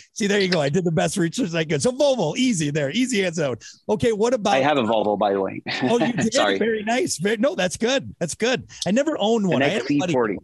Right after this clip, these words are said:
Speaker 1: Uh, is that a diesel? Was that the diesel one?
Speaker 2: That's the diesel one, regrettably, because, yeah.
Speaker 1: <laughs>
Speaker 2: I need to switch to a hybrid, though.
Speaker 1: <laughs> Okay, all right. Uh, how about abba or Roxette?
Speaker 2: Oh, poof. I actually love Roxette as well. I mean, I,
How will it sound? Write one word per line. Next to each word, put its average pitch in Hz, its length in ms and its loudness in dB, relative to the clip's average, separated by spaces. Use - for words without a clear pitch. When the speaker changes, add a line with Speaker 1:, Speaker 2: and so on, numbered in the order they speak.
Speaker 1:
Uh, 131 560 2
is 175 100 -2
that 247 140 0
a 220 60 -2
diesel? 202 440 -2
Was 170 120 -2
that 202 140 -2
the 196 80 -4
diesel 175 380 -2
one? 190 220 -2
Speaker 2:
That's 107 220 -2
the 120 100 -2
diesel 131 380 0
one, 113 280 0
regrettably, 101 680 -2
because, 92 360 -10
yeah. 98 220 -2
Speaker 1:
<laughs> - 140 -20
Speaker 2:
I 123 80 2
need 175 160 2
to 151 60 0
switch - 340 0
to 160 80 2
a 123 40 2
hybrid, 107 400 -2
though. 87 160 -4
Speaker 1:
<laughs> - 80 -6
Okay, 196 920 0
all 180 160 2
right. 117 240 -2
Uh, 208 560 2
how 214 120 2
about 240 320 -2
abba 233 440 0
or 214 200 0
Roxette? 190 680 -2
Speaker 2:
Oh, 143 840 2
poof. 147 240 -6
I 123 140 0
actually 151 320 2
love 117 320 0
Roxette 107 440 -2
as 101 140 -6
well. 107 380 -2
I 113 40 0
mean, 131 140 2
I, 139 160 2